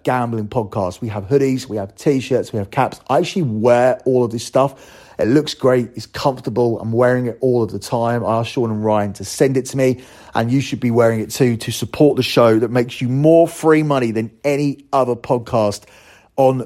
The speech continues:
the network or anywhere else. We've been printing money here on this show for almost ten years, and you don't need to head over to lockbetting dot com to, to get the plays that win you money. You should do, because we're absolutely killing it over there. But here for free,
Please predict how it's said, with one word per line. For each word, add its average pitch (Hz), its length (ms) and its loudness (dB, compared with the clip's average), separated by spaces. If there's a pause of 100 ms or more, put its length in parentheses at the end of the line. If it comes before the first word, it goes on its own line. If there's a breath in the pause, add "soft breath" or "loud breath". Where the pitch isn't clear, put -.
the 120 220 -2
network 117 460 -2
or 131 200 0
anywhere 127 520 2
else. - 320 -4
We've 123 200 -4
been 110 200 -4
printing 135 420 -2
money 123 280 -4
here 117 380 -2
on 131 140 -2
this 120 140 -6
show 117 360 0
for 117 180 -8 (100)
almost 143 440 2 (160)
ten 151 560 -2
years, 120 640 0 (380 loud breath)
and 123 160 0
you 147 60 2
don't 165 200 4
need 160 300 0
to 123 320 0
head 127 160 0
over 113 180 0
to 110 120 -4
lockbetting 110 500 -2
dot 110 160 -4
com 107 380 -4
to, 107 440 0
to - 240 -12
get 113 260 2
the 117 80 -4
plays 110 380 2
that 107 120 0
win 113 200 0
you 110 140 -2
money. 113 180 0
You 104 140 -2
should 160 320 0
do, 120 200 6
because 120 320 -6
we're 113 120 0
absolutely - 360 -4
killing 139 280 2
it - 80 -2
over 107 180 2
there. 107 180 4
But - 140 -2
here 165 220 4
for 151 140 -6
free, 127 520 4